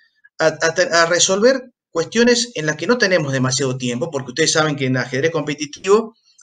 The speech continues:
es, eh, una cuestión de habilidad y tiempo, porque también, eh, corre el tiempo y tenemos que resolver los problemas que nos plantea nuestro rival con el reloj andando. Y acá vamos a ver un, un claro ejemplo en el que se enfrentan,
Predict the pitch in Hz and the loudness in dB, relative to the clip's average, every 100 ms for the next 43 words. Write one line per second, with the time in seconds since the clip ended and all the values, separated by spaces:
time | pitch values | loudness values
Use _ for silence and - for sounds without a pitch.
0 | _ 156 160 - 139 135 131 143 131 131 | _ 0 2 0 0 2 2 2 -2 -2
1 | 160 151 135 135 151 175 175 294 202 143 | 0 2 2 4 4 2 2 2 2 0
2 | 117 123 123 120 120 131 170 156 117 117 | -2 -2 -2 -6 -4 -2 -2 -6 -10 -4
3 | 151 151 139 160 214 208 214 214 147 131 | -2 0 -2 0 0 2 2 2 2 0
4 | 131 156 151 139 135 139 156 185 - _ | 0 0 0 2 2 4 4 2 -2 _
5 | _ _ 135 131 131 139 175 160 143 131 | _ _ -6 -2 2 4 4 2 -2 -2
6 | 123 127 123 151 131 131 127 120 117 120 | -2 -2 0 -2 -4 -2 2 4 2 0
7 | 143 160 214 269 - 127 120 117 117 139 | 2 4 4 0 -2 -2 -2 -2 0 0
8 | 139 - 135 190 233 131 131 _ _ - | 0 -4 0 2 2 -2 -6 _ _ -20
9 | _ _ 156 165 240 240 202 165 180 202 | _ _ 0 6 6 6 2 2 2 4
10 | 226 233 185 180 175 175 160 220 214 175 | 2 0 -4 -6 -8 -10 -2 2 4 4
11 | 185 202 208 240 240 - _ _ - 151 | 2 0 4 2 2 -6 _ _ -6 -4
12 | 139 127 151 156 160 147 127 120 | -2 0 0 0 0 0 0 -2